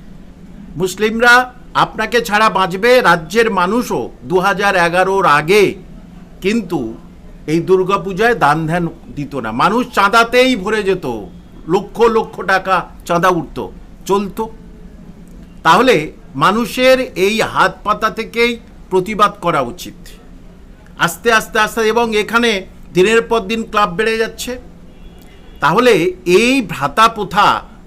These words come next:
বন্ধ না হলে রাজ্যের অবস্থা কিন্তু আরও, আর ভাত থাকবে না শেষ পর্যন্ত।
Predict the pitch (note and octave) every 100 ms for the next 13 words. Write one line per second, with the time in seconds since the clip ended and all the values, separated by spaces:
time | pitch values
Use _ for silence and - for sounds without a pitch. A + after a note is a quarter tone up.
0 | - - - - - - - - - -
1 | - A#2+ D#3 F#3+ G#3 A#3+ B3 A#3 A#3 D3
2 | - - - - D3 D#3+ C#3+ - D3 G#3
3 | D3 F3+ F3+ - G#3 G#3 G3+ F#3 A#3+ B3+
4 | B3 - - A#2+ E3 G3 - A#3 G3 D3
5 | A3 - - F#3 C3+ B2 F#2 G#2 B2 -
6 | F#2 F2+